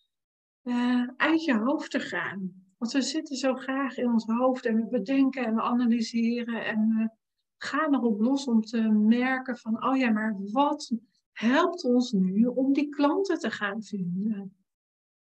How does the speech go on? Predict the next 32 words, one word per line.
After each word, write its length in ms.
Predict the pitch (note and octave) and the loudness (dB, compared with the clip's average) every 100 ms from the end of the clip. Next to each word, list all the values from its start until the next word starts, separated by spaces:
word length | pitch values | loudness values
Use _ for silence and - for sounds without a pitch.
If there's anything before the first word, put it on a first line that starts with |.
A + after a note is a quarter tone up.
| _ _ | _ _
Terwijl 280 | - C#4 C#4+ | -4 2 4
als 220 | C#4 C#4+ | 4 2
je 140 | D4 C#4 | 2 4
even 260 | C#4+ C#4 | 4 2
een 60 | B3+ | -2
stapje 460 | - C#4+ C#4 C4 | -2 -4 -4 -6
terug 400 | - B3+ D4 - | -4 -2 0 0
doet, 600 | - F3 A3 F#4 - - _ _ _ _ _ | -4 -4 -2 -4 -8 -12 _ _ _ _ _
ehm, 560 | - A#3 A#3+ B3 B3 A#3 A#3+ - - | -2 0 0 0 2 2 0 -4 -8
en 220 | - A#3+ | 0 2
dan 220 | B3+ B3+ | 4 2
gaat 240 | A#3+ A#3+ A#3+ | 0 -4 -2
zien 300 | C4 C4+ C4 | 2 4 4
van, 260 | A3+ - | 0 0
"Oh, 220 | E4+ D#4 | -4 -4
kijk 340 | D4 D4 F4 - | -2 0 0 0
eens 220 | F#3+ - | -4 -2
waar 280 | B3 C4 B3+ | 0 0 0
ik 60 | |
al 240 | - B3+ B3+ | -2 0 0
sta." 520 | - - F4+ A#3+ G3 | -2 -6 -2 -2 -2
Want 180 | G#3 A3 | -2 -2
dat 160 | D#4 | -2
is 140 | D#4 D4 | -4 -2
ook 220 | F#4 F#4 | -2 -2
ontzettend 460 | E4 - G#3+ G#3+ G#3 | -6 -8 -8 -4 -2
belangrijk. 560 | G3 G#3 G#3+ G3 - | 0 0 -2 -4 -6
Als 160 | A3 - | -8 -8
je 100 | A3+ | -6
klanten 420 | C4 B3 B3 C4+ | 0 2 2 2
wil 220 | A3+ C4 | 2 2
vinden, 640 | B3+ F#4 F4+ A3+ A3 C#4 | 2 2 2 2 0 -2